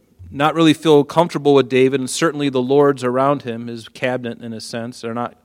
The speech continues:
excited about David being there. Once he finds out that things aren't going well, he feigns to be a madman, remember, and he starts to spit on his beard, which is a very, uh, shameful thing to do in the Middle East,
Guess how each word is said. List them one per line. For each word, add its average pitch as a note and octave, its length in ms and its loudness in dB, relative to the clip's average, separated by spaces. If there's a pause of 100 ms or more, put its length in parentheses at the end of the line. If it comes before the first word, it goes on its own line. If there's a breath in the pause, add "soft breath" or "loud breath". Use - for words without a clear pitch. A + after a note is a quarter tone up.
(160)
excited A2+ 520 -6
about A2 240 -10
David A2+ 320 -8
being B2 260 -6
there. G#2 300 -12 (1400)
Once C#3 220 -4
he D3 80 -4
finds C3+ 380 -2
out C3+ 240 2
that G#2+ 120 -10
things C3 280 -8
aren't B2 180 -4
going B2 300 -6
well, A#2+ 280 0
he A#2 220 -8
feigns C#3 420 -2
to B2+ 100 -4
be B2 140 0
a A#2 60 -2
madman, A2 720 -6
remember, A2+ 460 -6
and G#2 80 -10
he G#2+ 60 -12
starts A2+ 380 -6
to A2 120 -10
spit - 440 -6
on A#2 160 -12
his A2+ 140 -12
beard, A#2 480 -8
which G#2+ 220 -14
is G#2+ 80 -14
a G#2+ 60 -10
very, A#2+ 460 -6 (380 soft breath)
uh, G#2 140 -12
shameful C#3 440 -2
thing B2+ 240 -4
to A#2 60 -2
do B2+ 220 0
in A#2+ 80 2
the A2+ 60 -2
Middle A#2+ 300 -2
East, - 400 -10